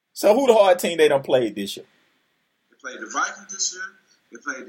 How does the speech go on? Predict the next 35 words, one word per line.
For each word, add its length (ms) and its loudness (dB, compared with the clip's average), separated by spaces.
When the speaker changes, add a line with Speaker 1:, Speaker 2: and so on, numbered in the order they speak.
Speaker 2:
the 60 -14
Eagles 320 -10
this 240 0
year. 200 -8
They 160 -20
played 200 -10
the 60 -6
Saints 520 2
this 200 2
year. 100 -10
Speaker 1:
Saints, 340 0
they 100 2
play 220 2
every 160 0
year. 100 0
They 100 -2
got 280 0
to. 80 -14
That's 180 -2
their 120 -6
division. 320 -6
So 260 -2
out 240 4
of 60 -2
Speaker 2:
Uh-huh. 140 -6
Speaker 1:
nine 380 4
games, 400 0
they've 220 4
had 300 0
two 200 -4
hard 300 6
Speaker 2:
Just 160 -12
Speaker 1:
games. 140 -12
Speaker 2:
asked 280 -12
me. 100 -20